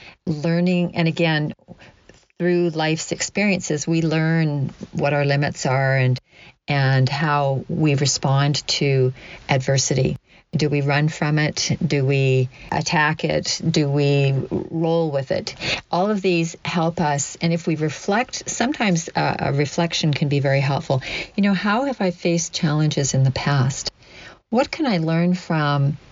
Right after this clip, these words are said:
the time I did X, Y, or Z? And how might that apply to this situation? And that's why, uh, some people like to use, uh, breathing, exercise,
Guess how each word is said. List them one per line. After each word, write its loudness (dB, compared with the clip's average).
the 2
time 2
I 0
did 2
X, -4
Y, 2
or 2
Z? -4
And 2
how 0
might 0
that 0
apply 0
to 0
this 0
situation? 0
And 2
that's -2
why, 0
uh, 0
some 0
people 0
like 0
to 0
use, 2
uh, 2
breathing, 2
exercise, 0